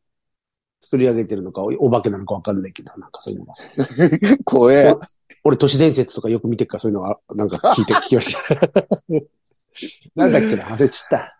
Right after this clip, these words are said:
Speaker 2: えー、何それ？え？座敷わらしみたいな感じなの？
Speaker 1: いや、でも多分霊なんじゃないですか。あの、子供の頃、よく子供ってそういうのがあるって言うじゃないですか。
Speaker 2: 子供だけ
Speaker 1: 壁に向かってずっと。
Speaker 2: が見えるみたいな？
Speaker 1: イマジナリーフレンドだっ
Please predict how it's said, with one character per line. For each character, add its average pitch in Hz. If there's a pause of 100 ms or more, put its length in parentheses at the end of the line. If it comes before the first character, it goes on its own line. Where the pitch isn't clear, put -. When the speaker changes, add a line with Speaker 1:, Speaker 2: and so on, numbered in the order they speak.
Speaker 2:
え 101
ー、 -
何 233
そ 104
れ？ 85 (240)
え？ 147
座 156
敷 -
わ 240
ら 214
し -
み 123
た 110
い -
な 87
感 90
じ 87
な 85
の？ - (460)
Speaker 1:
い 190
や、 165
で 131
も 113
多 165
分 135
霊 170
な -
ん 101
じ -
ゃ -
な -
い -
で -
す -
か。 104
あ -
の、 113
子 156
供 190
の 185
頃、 160
よ 139
く -
子 -
供 175
っ -
て 165
そ 190
う 180
い -
う -
の 143
が 131
あ -
る 123
っ -
て -
言 104
う -
じ 101
ゃ -
な -
い -
で -
す -
か。 147
Speaker 2:
子 156
供 156
だ 127
け -
Speaker 1:
壁 -
に 127
向 131
か 131
っ -
て 135
ず 120
っ -
と。 113
Speaker 2:
が 120
見 120
え 113
る 98
み 87
た 78
い 78
な？ 87 (260)
Speaker 1:
イ - (120)
マ 180
ジ 175
ナ 175
リ 170
ー -
フ 151
レ 156
ン 139
ド 104
だ -
っ -